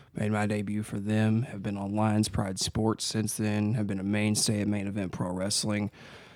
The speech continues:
Truthfully, I'm just kinda going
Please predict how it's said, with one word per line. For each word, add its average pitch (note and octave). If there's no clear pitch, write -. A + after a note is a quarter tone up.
Truthfully, A2
I'm G2
just G2
kinda F#2+
going G2